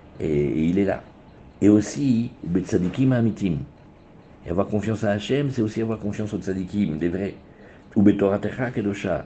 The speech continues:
et de toute la Torah, tous les livres et tout ce qu'on a vu et qu'on n'a pas vu. Qui est ivri anochi. Moi je suis un hébreu, je suis, euh,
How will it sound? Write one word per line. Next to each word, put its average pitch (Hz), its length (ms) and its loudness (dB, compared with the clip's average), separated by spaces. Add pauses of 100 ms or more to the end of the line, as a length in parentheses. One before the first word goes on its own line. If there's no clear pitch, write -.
(120)
et - 60 -6
de 78 100 -2
toute 123 500 6
la 107 100 -4
Torah, 104 380 -2
tous 87 140 -4
les 90 100 0
livres 98 360 0
et 80 40 -6
tout 87 140 -10
ce - 80 -12
qu'on 92 380 -4
a 87 80 0
vu 101 300 -2
et 87 40 -4
qu'on 78 120 -6
n'a 90 100 0
pas 95 140 -2
vu. 98 240 -6 (380)
Qui 117 240 2
est 98 80 2
ivri 131 560 2
anochi. 101 540 -2 (680)
Moi 113 220 2
je 120 120 0
suis 113 540 -2 (200)
un 95 200 2
hébreu, 95 420 2 (260)
je 76 100 -6
suis, 107 440 -4 (300)
euh, 90 200 2